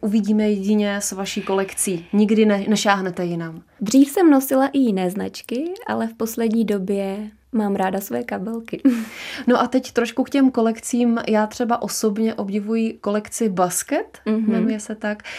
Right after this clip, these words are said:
Speaker 1: A ta kabelka vyjadřuje takovou krajku. Zase mám pocit, že se vrací do té staré doby.
Speaker 2: Je to inspirace z přírody. A já jsem takhle seděla na zahradě a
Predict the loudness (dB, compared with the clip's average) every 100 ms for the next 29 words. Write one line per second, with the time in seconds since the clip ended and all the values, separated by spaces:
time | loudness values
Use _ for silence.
0 | -12 -10 -2 0 2 2 0 -4 -6 -4
1 | 0 2 2 2 0 2 2 2 2 0
2 | -2 -2 -4 -2 0 0 2 2 2 0
3 | -2 -4 -4 -4 -2 -2 -2 -4 -4 -2
4 | 0 2 4 4 4 0 -2 -2 -4 -4
5 | -4 -4 -2 -4 -6 -6 -10 -12 -20 -20
6 | 0 2 2 0 2 2 0 0 0 0
7 | -4 -8 -4 -4 -4 -8 -6 0 2 2
8 | 2 2 2 -2 -4 -8 -6 -4 -2 -2
9 | -4 -4 -6 -10 -10 -2 -2 -2 -2 2
10 | 2 2 2 2 2 0 0 -2 -4 -6
11 | -6 -4 -4 -4 -4 -4 -4 -4